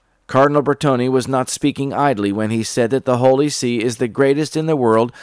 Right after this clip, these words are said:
from any point of view. Perhaps he wasn't referring to the Bible's definition of the greatness of the Vatican and the Holy See, but from a prophetic point of view, he inadvertently confirmed the words of sacred Scripture nevertheless.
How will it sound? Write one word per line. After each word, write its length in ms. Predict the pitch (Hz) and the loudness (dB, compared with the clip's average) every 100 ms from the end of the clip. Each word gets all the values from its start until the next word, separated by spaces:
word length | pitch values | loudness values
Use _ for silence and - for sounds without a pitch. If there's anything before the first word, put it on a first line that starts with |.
| - | -14
from 200 | - 143 135 | -2 -2 0
any 240 | 135 127 | -2 -2
point 320 | 127 117 107 | -4 -2 -2
of 80 | 117 | 0
view. 400 | 117 147 117 85 - _ _ - - | 2 4 4 0 -12 _ _ -20 -10
Perhaps 320 | - 160 226 | 0 2 2
he 80 | 220 | 2
wasn't 300 | 165 147 147 | 2 2 0
referring 460 | 131 123 131 127 110 | -2 0 0 0 0
to 100 | 110 | -2
the 80 | 98 | 0
Bible's 460 | 131 190 151 98 | 0 2 0 -2
definition 720 | 110 92 95 95 87 104 135 - - - | -2 -2 -2 -4 -4 -4 -6 -10 -14 -6
of 140 | 95 | -2
the 120 | 101 | -2
greatness 440 | 98 107 95 95 - | 2 0 0 -6 -6
of 80 | |
the 80 | 92 | -4
Vatican 540 | 98 98 90 87 110 131 | -4 -4 -6 -6 -6 -6
and 180 | 98 | -6
the 60 | 90 | -4
Holy 320 | 92 95 90 | -2 -2 -2
See, 380 | - 101 120 175 _ _ - _ _ | -4 -2 -2 -4 _ _ -20 _ _
but 160 | 143 143 | 0 0
from 260 | - 147 | 2 0
a 100 | 139 | 0
prophetic 500 | 117 101 - 143 180 | -4 -4 0 2 2
point 220 | 180 185 214 | 0 0 0
of 80 | |
view, 340 | 160 107 107 120 - - | 2 2 2 0 -6 -10
he 160 | 117 | -4
inadvertently 920 | 107 131 165 175 143 170 165 156 151 - | -2 0 2 2 4 2 2 -2 -2 -2
confirmed 840 | - 147 131 - 175 104 85 107 110 _ _ _ _ | -6 -8 -6 0 2 2 -2 -10 -12 _ _ _ _
the 160 | 82 104 | -2 0
words 520 | 95 131 143 147 131 | 4 6 6 6 2
of 120 | 135 | -4
sacred 480 | - - 147 - 147 | -4 -2 -2 -4 -8
Scripture 480 | - 131 98 113 104 | -4 -2 -2 0 -2
nevertheless. 880 | 107 107 101 107 110 82 - - | 0 0 2 2 2 0 -8 -16